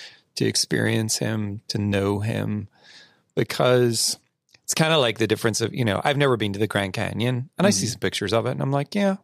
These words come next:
Speaker 1: I mean, looks pretty, it's pretty cool." But then I could chat with somebody like Pastor Mike, who's actually been there, and their language and how they describe it, and they're just like, "Oh my gosh, Will, like, it's
Speaker 2: Yeah.
Speaker 1: un-,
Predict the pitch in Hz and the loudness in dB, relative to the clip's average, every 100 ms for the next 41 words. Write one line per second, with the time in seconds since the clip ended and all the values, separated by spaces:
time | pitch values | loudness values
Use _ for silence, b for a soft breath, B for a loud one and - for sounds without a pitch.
0 | _ 175 170 160 _ _ _ _ - 139 | _ 0 2 0 _ _ _ _ -4 -2
1 | - 101 110 120 113 113 98 113 101 117 | -2 -4 -2 -4 -4 -4 -2 -2 -2 -4
2 | B B B B B 156 190 196 170 131 | B B B B B 0 4 4 2 2
3 | 151 117 104 - 233 220 107 101 143 117 | 0 0 -2 2 4 4 2 0 0 -2
4 | - - 92 - 110 170 107 - 113 101 | -4 -2 -2 -2 2 2 2 -2 -6 -4
5 | 104 - 98 - 123 127 101 92 87 - | -4 -6 -8 -4 -2 0 -2 -4 -4 -6
6 | 110 b b b _ 127 117 98 92 101 | -8 b b b _ -2 2 2 0 0
7 | 131 135 98 95 - 92 92 92 - - | 0 0 -2 -4 -4 -4 -4 -6 -4 -4
8 | - - 127 123 95 95 95 139 - - | -2 -2 0 0 -4 -10 -10 -6 -8 -6
9 | 123 92 95 120 120 107 - - 127 127 | -8 -8 -10 -8 -6 -6 -10 -6 -2 -2
10 | 101 - - - - - - _ _ 101 | -4 -10 -18 -16 -10 -8 -10 _ _ -6
11 | 98 - _ 131 - | -6 -8 _ -8 -8